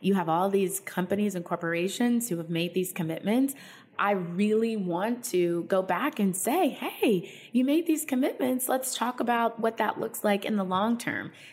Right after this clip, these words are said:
because it's not okay if a brand goes into a retailer under a pledge and they're out six months later, or their business can't even figure out inventory because the margins are so bad. And so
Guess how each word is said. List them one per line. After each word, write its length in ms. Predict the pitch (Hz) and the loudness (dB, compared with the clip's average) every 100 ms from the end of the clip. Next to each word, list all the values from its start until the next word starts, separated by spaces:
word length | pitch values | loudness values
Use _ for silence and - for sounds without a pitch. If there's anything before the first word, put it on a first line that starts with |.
| - | -2
because 280 | 202 214 | 2 2
it's 160 | 214 214 | 0 -2
not 300 | 208 214 233 | 0 0 2
okay 580 | 226 214 202 196 180 175 | 2 0 0 2 2 0
if 120 | 170 | -4
a 60 | 175 | -6
brand 400 | 170 180 202 202 | -6 -2 0 0
goes 220 | 196 175 | 0 -2
into 240 | 180 175 175 | -4 -2 -2
a 80 | |
retailer 520 | 170 185 180 170 170 - | 0 -2 -2 -4 -2 -2
under 260 | 180 175 165 | -2 0 -2
a 60 | |
pledge 360 | 165 180 180 175 | -2 0 0 0
and 140 | 170 | -2
they're 160 | 175 - | -2 0
out 220 | 175 - | -2 -2
six 260 | - 175 - | -4 -4 -2
months 260 | 165 165 | -2 0
later, 380 | 165 160 - - - - - | -4 0 -2 -2 -8 -18 -6
or 320 | - 196 180 | 0 2 4
their 260 | 175 180 185 | 2 2 0
business 720 | 180 185 190 185 175 170 - - | 2 0 2 0 0 0 -4 -2
can't 340 | 190 180 175 | 0 0 -2
even 460 | 180 170 175 170 170 - - | -2 -2 -2 -2 -6 -12 -4
figure 240 | - 190 185 | -2 2 2
out 240 | 175 - | 0 -2
inventory 540 | 190 208 202 170 160 | 0 2 2 0 0
because 260 | 160 165 180 | 0 -2 0
the 80 | 185 | 0
margins 720 | 170 170 185 180 165 160 165 - | 0 2 0 -2 -2 -2 -4 -4
are 400 | 165 160 160 160 | -2 0 0 -2
so 280 | - - 165 | 0 0 2
bad. 560 | 160 165 165 - - - | 0 -2 -2 -4 -4 -4
And 160 | 180 | -2
so 360 | 170 175 170 165 | 0 2 2 0